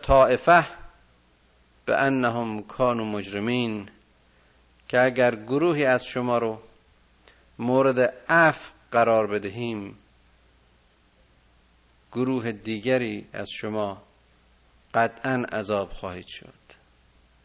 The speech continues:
به خاطر اینکه از میان مجرمینید.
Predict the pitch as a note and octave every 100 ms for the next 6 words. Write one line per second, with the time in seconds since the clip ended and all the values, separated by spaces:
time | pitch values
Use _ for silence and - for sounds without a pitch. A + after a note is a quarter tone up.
0 | _ _ _ _ _ _ - G#2 A2+ G#2+
1 | A2+ G#2 G#2 G2+ G#2 F#2+ - _ _ _
2 | - - - A2+ G2+ G#2+ G#2+ G#2 G2+ G2
3 | F#2+ F#2+ G2 G#2 G2 F#2